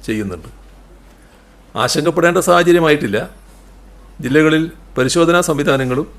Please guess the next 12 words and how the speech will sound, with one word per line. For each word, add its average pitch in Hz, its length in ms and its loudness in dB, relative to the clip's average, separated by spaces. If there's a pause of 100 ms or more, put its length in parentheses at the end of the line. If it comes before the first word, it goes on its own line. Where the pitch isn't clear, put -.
(560)
ആവശ്യമായ 147 480 2
മരുന്നുകളും 139 540 -2 (120)
ഉറപ്പുവരുത്തിയിട്ടുണ്ട്. 120 760 -4 (1080)
ആകെ 156 300 2
കോവിഡ് 165 400 2
ആക്റ്റീവ് 165 300 0
കേസുകൾ 147 440 -2 (460)
എഴുന്നൂറ്റി 151 440 0
ഇരുപത്തേഴാണ്. 131 520 0 (1300)
കൂടുതൽ 170 280 2
കേസുകളുള്ളത് 160 640 2 (460)
കോട്ടയം, 151 520 -2